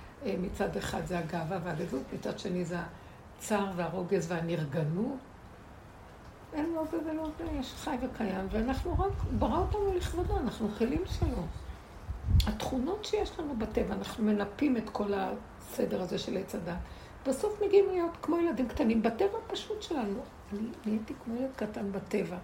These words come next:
אין, רוחניות נעלמה ממני, מדרגות עפו לי, אין לי כלום. ילד קטן שנהנה בקטנה, מה-, והתכונות שלו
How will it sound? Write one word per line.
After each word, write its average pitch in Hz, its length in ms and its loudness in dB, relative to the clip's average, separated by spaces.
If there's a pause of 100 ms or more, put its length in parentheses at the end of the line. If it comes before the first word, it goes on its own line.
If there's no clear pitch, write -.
(160)
אין, 294 160 -2 (180)
רוחניות 226 520 0
נעלמה 254 380 0
ממני, 226 280 -6 (320)
מדרגות 208 680 6
עפו 196 300 -2
לי, 208 180 2
אין 349 100 4
לי 392 60 6 (140)
כלום. 381 220 0 (800)
ילד 440 240 2
קטן 427 360 0
שנהנה 226 480 2
בקטנה, 208 720 -2 (340)
מה-, 220 80 6 (440)
והתכונות 277 520 0
שלו 349 300 4